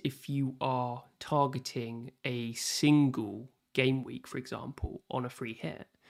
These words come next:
I think you're more likely to get returns if you target players that get the bigger, bigger chances because they're more likely to,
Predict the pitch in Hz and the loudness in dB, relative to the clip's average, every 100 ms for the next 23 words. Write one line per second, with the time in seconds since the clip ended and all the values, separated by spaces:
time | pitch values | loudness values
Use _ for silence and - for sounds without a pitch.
0 | - - - 135 196 185 170 170 160 160 | -20 -6 -4 2 0 4 4 6 8 8
1 | 156 147 139 - 139 147 - - 127 - | 6 4 0 -4 2 2 2 -4 -4 -2
2 | 127 135 139 131 - 127 123 - 139 127 | -2 -2 -2 -6 -2 -2 -2 -6 -6 -6
3 | 127 127 127 127 - 135 127 123 - - | -4 -4 -2 -6 -6 -2 -2 -4 -6 -4
4 | 131 131 - _ - _ - 156 - 143 | -4 -4 -12 _ -20 _ 2 2 2 0
5 | 135 156 147 135 135 _ 156 131 - 170 | 4 4 4 2 0 _ -2 0 2 2
6 | 160 - - 113 - - - _ - - | 2 0 -6 -8 -10 -18 -20 _ -12 -2
7 | 139 139 151 151 139 139 131 - 127 123 | 2 4 6 6 6 6 4 -2 -2 -2
8 | - 127 120 117 | -2 -2 0 -4